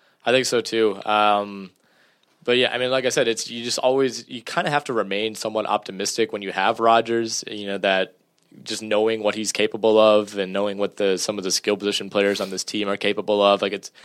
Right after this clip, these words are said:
it'd be kinda stupid to write, write the Packers off, especially with how the rest of this division is playing. But I mean, at what point? I mean, like, how many more weeks of just, like, horrific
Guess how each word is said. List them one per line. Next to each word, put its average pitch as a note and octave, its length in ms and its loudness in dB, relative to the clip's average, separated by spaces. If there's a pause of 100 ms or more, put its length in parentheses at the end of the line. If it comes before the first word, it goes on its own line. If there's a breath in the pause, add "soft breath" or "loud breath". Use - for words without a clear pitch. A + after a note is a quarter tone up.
(420 loud breath)
it'd B2 240 -12
be A#2 100 -6
kinda G#2+ 200 -4
stupid A2 300 -2
to G#2 40 0
write, G2 300 2
write G#2 160 2
the - 80 -12
Packers F#2 360 0
off, A2+ 220 4
especially G#2 360 -2
with G2 120 -4
how F#2+ 160 -2
the F2+ 100 -4
rest G2 220 0
of - 60 -8
this F2+ 100 -6
division G#2+ 380 0
is F#2+ 100 -6
playing. G2+ 420 0
But G2 220 -2 (500 loud breath)
I C3+ 100 -2
mean, C3 120 -2
at A#2+ 100 2
what C#3 200 2
point? B2 260 2
I - 40 -4
mean, G#2+ 120 -6
like, A2 180 -2
how B2+ 160 2
many C#3 200 -2
more B2 240 -2
weeks A#2+ 320 -2
of G2 100 -4
just, G2 220 -4
like, F#2+ 100 -4
horrific A2 560 0